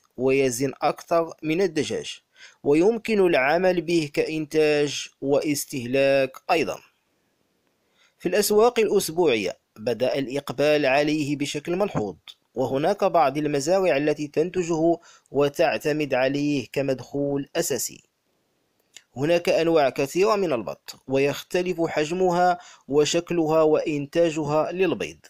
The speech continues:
وجمالية الشكل أيضًا، لكنها تتميز بالنمو ومناعة قوية. البط نادرًا ما نستعمل له الأدوية عند مرضه، فهو يحتاج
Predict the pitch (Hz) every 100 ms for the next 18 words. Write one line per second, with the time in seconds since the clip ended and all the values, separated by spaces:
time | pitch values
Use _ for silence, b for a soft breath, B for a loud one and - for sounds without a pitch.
0 | - 135 143 131 147 156 170 156 143 139
1 | - 135 147 143 180 92 64 _ _ _
2 | _ _ _ - 139 175 175 160 156 156
3 | 170 185 190 175 151 143 147 180 185 180
4 | 180 - 139 143 143 147 139 135 135 131
5 | 190 143 67 - _ _ _ _ - 131
6 | 120 139 165 180 175 170 165 151 147 190
7 | - 165 131 151 147 151 147 165 175 120
8 | 73 - _ _ _ _ _ - 135 131
9 | 143 160 160 107 90 - 120 123 135 131
10 | - - 165 151